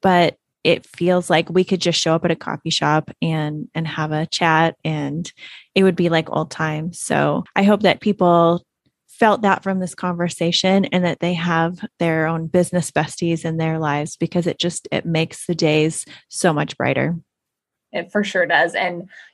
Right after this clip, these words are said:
Speaker 2: you are a huge, huge part of my business. So just wanted you to know that too. <laughs>
Speaker 1: This has been such a pleasure. And I who knows? I would love to have you come back on. You definitely,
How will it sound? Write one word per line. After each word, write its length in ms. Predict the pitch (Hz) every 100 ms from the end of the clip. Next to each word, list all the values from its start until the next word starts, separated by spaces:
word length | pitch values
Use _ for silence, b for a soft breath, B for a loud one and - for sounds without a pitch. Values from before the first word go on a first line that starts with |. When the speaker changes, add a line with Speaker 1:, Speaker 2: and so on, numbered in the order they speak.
| -
Speaker 2:
you 160 | 214
are 120 | 202
a 80 | 208
huge, 360 | 262 262 240 226
huge 200 | 233 208
part 220 | 202 180
of 80 | 175
my 140 | 175
business. 500 | 175 160 165 - 208
So 300 | 190 - - _
just 280 | 202 202 - -
wanted 320 | 190 190 190
you 80 | 190
to 140 | -
know 100 | -
that 240 | - -
too. 260 | - - - -
<laughs> 80 | - - - _ _ _ _ b
Speaker 1:
This 320 | 208 214 -
has 160 | 240 196
been 180 | 196
such 320 | 185 - 170 180
a 60 |
pleasure. 500 | 180 - 170 165 165 -
And 340 | 202 190 185 -
I 600 | 175 180 185 185 185 190 b b _ -
who 160 | 262
knows? 560 | 262 214 254 185 175 - -
I 160 | 196
would 140 | 220 185
love 220 | 180 196
to 100 | 220
have 220 | 175 185
you 100 | 185
come 200 | 180 190
back 220 | 180 170
on. 160 | 185 175
You 140 | 180
definitely, 920 | 180 - 202 - 247 208 196 190 190